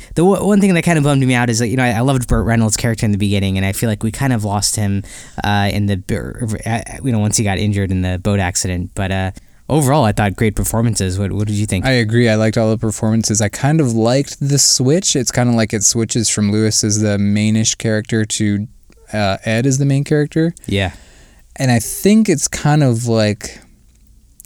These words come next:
Speaker 2: I see in this movie a little bit of a theme of what it means to be,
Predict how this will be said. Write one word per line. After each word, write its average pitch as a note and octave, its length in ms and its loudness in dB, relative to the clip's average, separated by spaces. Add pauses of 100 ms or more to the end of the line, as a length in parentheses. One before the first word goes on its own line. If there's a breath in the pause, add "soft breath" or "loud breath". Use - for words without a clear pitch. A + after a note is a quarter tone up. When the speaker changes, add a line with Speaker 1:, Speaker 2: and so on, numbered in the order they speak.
(640)
Speaker 2:
I D#3 200 0
see G3 500 4
in D#3+ 80 4
this C#3 180 2
movie C3 280 4
a A#2 60 4
little A#2+ 240 4
bit A#2+ 120 2
of A2 140 2
a G#2+ 40 0
theme A#2 480 2
of G2+ 140 0
what G#2+ 160 2
it A2 120 0
means G#2+ 400 2
to - 100 -2
be, G#2 440 2